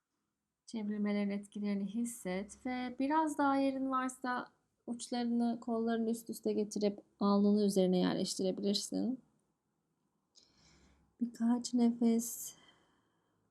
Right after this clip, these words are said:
boğaların tadını çıkar. Lütfen kendi bedeninin sınırlarını izle. Nefes alışın boyunca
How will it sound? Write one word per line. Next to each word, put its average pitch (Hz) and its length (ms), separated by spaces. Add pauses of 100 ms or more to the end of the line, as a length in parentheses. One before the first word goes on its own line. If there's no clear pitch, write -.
boğaların 226 580
tadını 226 400
çıkar. 247 500 (1800)
Lütfen 214 400 (400)
kendi 220 360
bedeninin 208 560 (580)
sınırlarını 202 920 (280)
izle. 202 500 (4000)
Nefes 277 840 (120)
alışın 240 560
boyunca 220 720